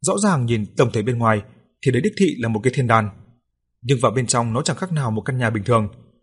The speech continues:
có phòng chứa đồ, phòng trưng bày, giờ lại đến cả bếp. Tao chưa từng thấy một loại kiến trúc nào kỳ quái như vậy. Có khi nào người xây dựng nên tòa cổ đàn này đang đánh lừa ảo giác của chúng ta không?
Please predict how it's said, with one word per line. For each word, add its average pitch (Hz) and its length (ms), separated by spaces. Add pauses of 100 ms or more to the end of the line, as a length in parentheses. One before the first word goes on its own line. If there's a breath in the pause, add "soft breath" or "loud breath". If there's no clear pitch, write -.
có 127 180
phòng 165 160
chứa 120 120
đồ, 117 420 (200)
phòng 120 160
trưng 127 160
bày, 110 260 (340 soft breath)
giờ 120 260
lại 120 120
đến 131 120
cả 147 100
bếp. 143 180 (920)
Tao 127 120
chưa 135 120
từng 123 140
thấy 113 240
một 185 180
loại 110 140
kiến 113 120
trúc 185 160
nào 113 360
kỳ 127 100
quái 117 200
như 139 80
vậy. 113 220 (1200)
Có 131 100
khi 160 140
nào 131 240
người 110 160
xây 143 140
dựng 123 200
nên 123 320
tòa 117 200
cổ 117 140
đàn 107 180
này 107 200 (420 soft breath)
đang 123 200
đánh 117 160
lừa 160 180
ảo 110 160
giác 180 220
của 127 60
chúng 117 140
ta 135 120
không? 139 200